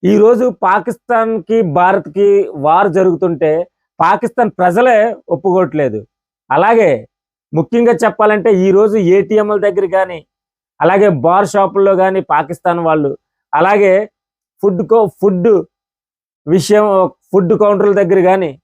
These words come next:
అలాగే మార్కెట్ జనరల్గా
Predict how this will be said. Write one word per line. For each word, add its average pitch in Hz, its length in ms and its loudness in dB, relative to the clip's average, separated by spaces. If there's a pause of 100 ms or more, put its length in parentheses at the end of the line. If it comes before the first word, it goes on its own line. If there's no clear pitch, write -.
(600)
అలాగే 208 380 2 (640)
మార్కెట్ 185 600 -2 (1700)
జనరల్గా 202 680 2